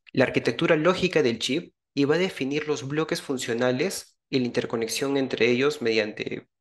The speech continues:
eh, la plataforma, o mejor dicho, medi-, mediante Verilog. Van a realizar las validaciones iniciales mediante simulaciones y van a asegurar que el diseño cumpla con los requisitos funcionales. Entre los,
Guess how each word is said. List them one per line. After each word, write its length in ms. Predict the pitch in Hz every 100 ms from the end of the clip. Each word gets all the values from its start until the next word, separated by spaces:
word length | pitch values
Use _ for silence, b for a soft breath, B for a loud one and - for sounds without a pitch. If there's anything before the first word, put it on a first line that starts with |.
| _
eh, 200 | 120 110
la 140 | 107 -
plataforma, 640 | - 110 127 117 123 -
o 60 | -
mejor 220 | 113 120
dicho, 220 | 113 - - _ _
medi-, 380 | - 113 110 -
mediante 480 | 117 113 110 107 101 -
Verilog. 420 | 110 107 - - _ - B B B B B B
Van 220 | 139 139
a 60 | 147
realizar 360 | 135 120 147 135
las 140 | 143
validaciones 680 | 135 123 113 - 139 143 143
iniciales 580 | 113 110 160 156 160 127
mediante 240 | 117 113
simulaciones 760 | - 117 127 - 175 165 175 -
y 120 | 160
van 200 | 165 190
a 40 |
asegurar 560 | 190 - 135 127 135 147
que 100 | 147
el 60 | 127
diseño 360 | - 139 139
cumpla 260 | 139 139 143
con 120 | 131
los 160 | 120 117
requisitos 460 | - - 127 127
funcionales. 840 | - 110 104 104 92 - - - _ _ - B B B B B B -
Entre 240 | 151 151 131
los, 160 | 135